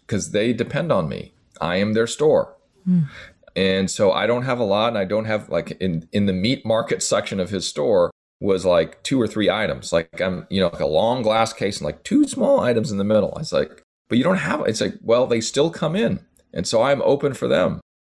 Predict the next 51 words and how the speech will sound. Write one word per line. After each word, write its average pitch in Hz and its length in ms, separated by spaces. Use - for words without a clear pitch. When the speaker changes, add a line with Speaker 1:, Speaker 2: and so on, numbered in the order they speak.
Speaker 1:
And, 101 520
you 101 160
know, 90 440
"Well, 85 200
what 92 140
about 104 140
your 120 80
family? 185 360
Aren't 104 160
they 131 80
worried 95 300
about 160 280
you? - 80
'Cause 90 200
you're 107 140
getting 131 320
looted 180 460
and 92 160
you're 98 120
bur-, - 280
it's 98 200
being 123 240
burnt 180 360
and 95 100
they 90 80
break 123 260
down 131 180
the 123 80
windows 104 400
every 107 200
night." 147 320
She 113 100
said, 120 320
he - 320
said, 123 180
"Yeah, 175 180
my, 120 240
my 110 100
wife 113 400
is 107 360
very 160 300
worried, 90 400
but 101 320
she 123 240
knows 110 240
why 95 220
I - 20
have 98 220
to 107 100
do 92 180
it." - 140